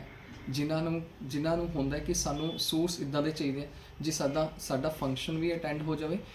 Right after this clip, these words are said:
ਤੇ ਬਾਅਦ ਵਿੱਚ ਵੀ ਅਸੀਂ ਇਹਨਾਂ ਨੂੰ ਯੂਜ਼ ਕਰ ਲਈਏ। ਤਾਂ ਉੱਦਾਂ ਦੀ ਵੈਰਾਈਟੀ ਰਹਿੰਦੀ ਹੈ। ਸਾਡੇ ਸਟੋਰ ਦੇ ਵਿੱਚ ਤਾਂ ਬਹੁਤ ਸੇਲ ਹੁੰਦੀ ਹੈ। ਅੱਜ ਅਸੀਂ ਆਪਣੇ ਬਲੌਗ ਦੇ ਵਿੱਚ ਲੈ ਕੇ ਆਏ ਹਾਂ, ਬਹੁਤ ਅੱਛੇ ਸੂਟਸ ਹੈ।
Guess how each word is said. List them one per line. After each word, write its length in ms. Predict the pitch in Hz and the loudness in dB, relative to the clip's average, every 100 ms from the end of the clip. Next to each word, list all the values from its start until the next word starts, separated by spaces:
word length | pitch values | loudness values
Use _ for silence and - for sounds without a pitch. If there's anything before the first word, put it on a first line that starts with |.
| - | -2
ਤੇ 60 | 196 | 2
ਬਾਅਦ 360 | 156 139 156 175 | 4 6 6 6
ਵਿੱਚ 180 | 185 | 2
ਵੀ 100 | 196 | 4
ਅਸੀਂ 280 | 175 - 214 | 2 4 2
ਇਹਨਾਂ 160 | 160 165 | 2 4
ਨੂੰ 100 | 240 | 4
ਯੂਜ਼ 320 | 151 147 156 | 6 4 2
ਕਰ 120 | 131 | 0
ਲਈਏ। 200 | 117 - - - - - - - | -2 -4 -12 -16 -18 -18 -18 -6
ਤਾਂ 100 | - - | -4 0
ਉੱਦਾਂ 220 | 160 170 | 2 6
ਦੀ 100 | 175 | 6
ਵੈਰਾਈਟੀ 380 | 175 139 131 160 | 6 6 4 4
ਰਹਿੰਦੀ 300 | 156 156 156 | 2 2 0
ਹੈ। 100 | 160 - - | -4 -8 -10
ਸਾਡੇ 260 | - 139 147 | -2 0 0
ਸਟੋਰ 300 | - 143 139 | 2 2 2
ਦੇ 120 | 151 | 2
ਵਿੱਚ 140 | 151 | -2
ਤਾਂ 140 | - 156 - | -2 -2 -2
ਬਹੁਤ 300 | - 127 156 | -2 2 2
ਸੇਲ 240 | 156 160 143 | 2 2 2
ਹੁੰਦੀ 220 | 139 139 | 2 0
ਹੈ। 60 | - 143 | -4 -2
ਅੱਜ 120 | 131 | 0
ਅਸੀਂ 200 | 131 147 | 0 0
ਆਪਣੇ 220 | 131 - 127 | -2 0 0
ਬਲੌਗ 300 | 131 123 131 | 2 2 2
ਦੇ 60 | 151 | 0
ਵਿੱਚ 200 | 147 151 | -2 0
ਲੈ 120 | 143 | -2
ਕੇ 160 | 139 151 | -2 -6
ਆਏ 60 | |
ਹਾਂ, 80 | 147 131 | -6 -2
ਬਹੁਤ 320 | 127 131 165 | 0 2 2
ਅੱਛੇ 240 | 135 - 147 | 0 -2 -2
ਸੂਟਸ 340 | 147 131 | -2 -2
ਹੈ। 60 | - | -4